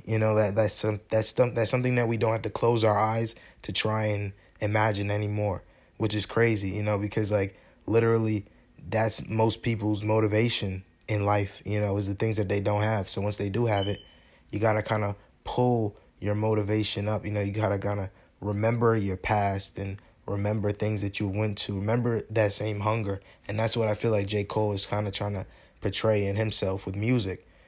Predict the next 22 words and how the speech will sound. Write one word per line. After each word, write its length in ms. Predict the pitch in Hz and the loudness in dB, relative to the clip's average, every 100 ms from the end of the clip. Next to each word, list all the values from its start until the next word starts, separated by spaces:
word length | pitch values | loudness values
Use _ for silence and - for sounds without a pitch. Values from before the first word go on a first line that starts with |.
| _ - | _ -6
you 80 | 104 | 0
know, 180 | 104 104 | 2 2
and 100 | 101 | 0
the 60 | |
same 340 | - 113 117 113 | 0 0 0 -2
thing 180 | 113 | -4
can 180 | 107 110 | 0 -2
be 140 | 104 101 | 0 -2
applied 400 | 101 104 104 104 | -2 0 0 0
to 120 | 90 | 0
anything. 520 | 107 127 110 90 90 - _ _ - | 2 2 0 -6 -8 -14 _ _ -6
It 60 | |
can 120 | 113 | -2
be 80 | 107 | 0
applied 320 | 98 104 101 | 2 0 0
to 100 | 101 | -2
sports. 480 | 98 - 107 117 - | -4 0 0 2 0
It 220 | 101 95 | -4 -6
can 160 | - 104 | -4 -2
be 80 | 104 | -2
applied 320 | 98 98 98 | -2 -2 -2
to 160 | 90 | -6